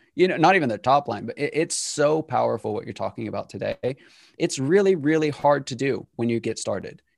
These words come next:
You know, that first hundred K is the hardest point to do it, but it's so powerful that if you can, if you can work out a, an arrangement like, uh, like Sean recommended, or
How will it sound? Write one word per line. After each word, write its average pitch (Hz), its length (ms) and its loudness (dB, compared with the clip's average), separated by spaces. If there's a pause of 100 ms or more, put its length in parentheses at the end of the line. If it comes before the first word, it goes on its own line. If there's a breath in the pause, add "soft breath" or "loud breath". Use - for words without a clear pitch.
You 131 80 -4
know, 127 60 -2
that 156 220 4
first 175 200 -2
hundred 165 200 -2
K 143 160 -2
is 127 100 -4
the - 60 -2
hardest - 600 -4
point 131 320 -6
to 113 80 -10
do 110 200 -4
it, 98 200 -6 (320 loud breath)
but 135 180 2
it's 143 200 -2
so 135 380 -2
powerful 120 640 -4
that 117 220 -2
if 120 160 -8
you 147 160 0
can, 139 380 -4
if 110 100 -6
you 139 80 -6
can 131 140 -4
work 143 200 -2
out 135 120 2
a, 123 360 -4
an 117 100 -2
arrangement 117 420 -6
like, - 260 -6 (120)
uh, 110 260 -4
like 113 240 -6
Sean 117 500 -6 (160)
recommended, 113 540 -4
or 113 220 -4